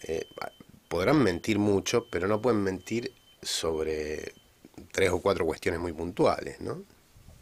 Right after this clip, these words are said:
Eh, y esas tres o cuatro cuestiones muy puntuales sobre las cuales no pueden mentir implican que, mal que les pese, me están dando la razón, aunque no lo quieran hacer.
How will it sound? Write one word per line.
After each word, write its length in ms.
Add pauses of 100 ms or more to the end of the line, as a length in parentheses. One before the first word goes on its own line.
(1300)
Eh, 360
y 300
esas 800
tres 220
o 60
cuatro 220
cuestiones 380
muy 100
puntuales 400
sobre 240
las 100
cuales 220
no 100
pueden 200
mentir 520 (1080)
implican 580
que, 420 (1120)
mal 320
que 100
les 140
pese, 500 (760)
me 360 (120)
están 340
dando 240
la 120
razón, 460 (600)
aunque 280
no 100
lo 140
quieran 280
hacer. 360